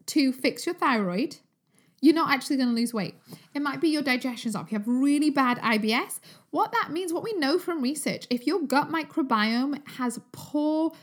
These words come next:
bacterial diversity or, um, a-, an excess of specific bacterial strains, you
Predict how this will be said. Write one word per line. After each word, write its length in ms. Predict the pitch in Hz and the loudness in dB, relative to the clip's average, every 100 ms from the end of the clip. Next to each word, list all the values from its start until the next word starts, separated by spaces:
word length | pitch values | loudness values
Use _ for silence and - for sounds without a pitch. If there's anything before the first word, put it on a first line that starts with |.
| _ | _
bacterial 540 | - 226 - 311 320 339 | -6 -6 0 2 4 2
diversity 720 | 269 247 233 240 240 294 285 | 2 2 2 0 0 -2 0
or, 320 | 226 220 214 220 - - - | 0 0 0 -4 -12 -8 -2
um, 320 | 208 202 202 - - | 0 0 -4 -8 -10
a-, 240 | 226 - | -10 -8
an 200 | 220 202 - | -8 -8 -4
excess 480 | 294 294 - 330 311 | -4 -4 -4 -4 -4
of 140 | 220 | -6
specific 580 | - - 240 311 330 - | -6 -2 -2 -2 -4 -4
bacterial 500 | 294 - - 285 285 | -6 -4 0 2 2
strains, 480 | 277 - 220 233 - - | 0 -4 -2 -2 -4 -6
you 540 | 254 285 311 320 320 | 0 2 4 4 2